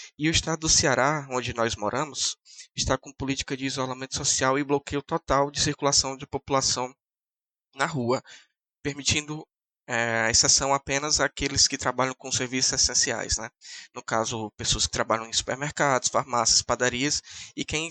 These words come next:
trabalha na área de saúde, né? Médicos, enfermeiros, por exemplo. Então, ouvinte, se você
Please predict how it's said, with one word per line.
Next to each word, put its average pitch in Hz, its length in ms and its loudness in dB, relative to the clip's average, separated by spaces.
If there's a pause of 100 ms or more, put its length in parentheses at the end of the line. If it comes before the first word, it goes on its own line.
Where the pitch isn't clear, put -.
trabalha 135 400 2
na 139 60 4
área 131 180 2
de - 100 -14
saúde, 110 440 0
né? 104 100 -10
Médicos, 117 540 0
enfermeiros, 110 580 -6
por 110 160 -6
exemplo. 113 400 -6
Então, 156 640 -4
ouvinte, 113 400 -4
se - 180 2
você 147 480 0